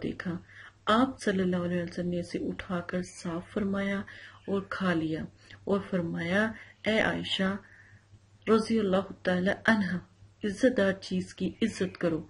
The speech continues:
जब अल्लाह किसी कौम का रिज्क छीन लेता है तो वापस कभी नहीं करता।" एक बात याद रखें कि अगर आपके भाई या बहन का जूठा पानी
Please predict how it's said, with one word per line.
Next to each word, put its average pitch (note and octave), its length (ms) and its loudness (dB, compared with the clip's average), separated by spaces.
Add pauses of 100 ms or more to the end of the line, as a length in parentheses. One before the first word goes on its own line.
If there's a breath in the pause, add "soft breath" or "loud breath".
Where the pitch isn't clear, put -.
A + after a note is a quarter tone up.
(320 loud breath)
जब F#3+ 340 0 (120)
अल्लाह F#3 300 4 (120)
किसी G3 320 -2
कौम F#3+ 340 0
का F#3+ 120 -2 (100)
रिज्क F#3+ 400 2 (420 loud breath)
छीन B3+ 300 8
लेता E3+ 300 2
है F3 260 -4 (300)
तो F#3 140 0
वापस E3+ 500 -4 (340)
कभी G#3+ 240 0
नहीं E3+ 240 0
करता।" - 380 -8 (2250 loud breath)
एक B3 220 6
बात G#3+ 280 2
याद F#3+ 220 -2
रखें G#3 500 -2 (220)
कि G3+ 100 2
अगर G2+ 260 2
आपके G3 340 2 (100)
भाई F#3+ 280 4
या G3 240 2
बहन G3 240 2
का A3 140 0
जूठा G3 480 2
पानी F3+ 400 0